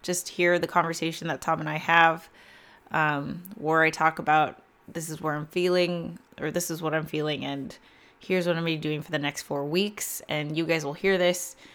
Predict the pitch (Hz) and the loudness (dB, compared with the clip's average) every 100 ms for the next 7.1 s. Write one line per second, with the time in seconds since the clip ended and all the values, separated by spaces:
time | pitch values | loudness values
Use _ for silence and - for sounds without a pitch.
0 | - - 175 165 160 180 170 170 180 175 | -8 -2 0 0 -2 -4 -2 0 2 2
1 | 175 - 170 175 165 160 156 156 156 156 | -2 0 0 0 0 -2 2 2 2 0
2 | 151 156 - 151 170 156 156 - - 170 | -4 -6 -8 -4 -2 -2 -4 -12 -6 -6
3 | 175 175 175 151 - _ _ - 190 - | -2 -2 0 -4 -8 _ _ -2 -2 0
4 | - 160 151 156 185 - - _ - 135 | 0 2 2 -2 -8 -20 -20 _ -2 2
5 | 147 - 196 196 151 139 156 - - - | 2 4 8 8 6 0 -2 -6 -12 -16
6 | _ _ _ - 165 165 160 160 156 156 | _ _ _ -12 -8 -6 2 4 4 0